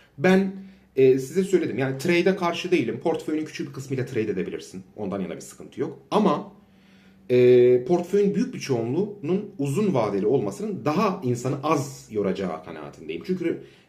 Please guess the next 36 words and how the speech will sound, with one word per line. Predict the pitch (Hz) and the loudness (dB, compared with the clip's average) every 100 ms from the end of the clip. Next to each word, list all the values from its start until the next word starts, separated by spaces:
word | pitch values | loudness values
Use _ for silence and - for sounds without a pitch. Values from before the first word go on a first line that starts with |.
| _ | _
söyledim | - 170 165 117 | 0 2 2 -2
daha | 92 | -4
önceki | 92 90 - | -4 -8 -8
videolarımda, | 87 80 82 95 | -8 -8 -10 -10
hani | 113 - _ _ - | -12 -14 _ _ -8
trader | 151 180 131 | 0 2 2
olduğunuz | 131 139 139 87 | 0 0 -4 -6
zaman | 90 107 135 | -8 -8 -8
marjin, | 113 117 110 - 104 | -6 -4 -4 -6 -10
kaldıraç, | 107 110 104 104 98 95 | -6 -4 -2 -2 -4 -4
vadeli | 95 98 104 | -4 -4 -6
işlemler | - 98 98 | -6 -8 -6
yaptığınız | 101 - 123 | -8 -8 -8
zaman | 98 101 | -6 -8
arkadaşlar | 104 123 87 - | -6 -6 -6 -2
bu | 123 | 0
o | 123 | 0
kadar | 107 | -2
sanıldığı | 101 - 101 101 104 | -8 -8 -8 -6 -6
gibi | 95 90 | -6 -8
kolay | - 82 78 | -10 -8 -8
değil. | 73 71 | -10 -10
Ekrana | 104 113 107 98 | -10 -8 -8 -4
bağımlı | 95 95 95 | -4 -2 -4
yaşıyorsunuz, | 92 - 90 - 95 90 | -4 -6 -8 -8 -10 -8
haber | 101 101 95 | -8 -8 -10
takibidir, | 98 92 92 90 92 92 - _ _ _ _ | -8 -10 -10 -10 -8 -8 -10 _ _ _ _
sosyal | 113 104 104 | -10 -8 -6
medya | 101 95 98 | -6 -6 -6
analizleridir, | 98 95 87 95 95 95 90 | -4 -6 -4 -6 -4 -6 -8
ne | 82 | -8
bileyim | 104 92 | -8 -6
ya | 107 - | -8 -8
bir | - | -10
ton, | - | -8
e, | 151 | -8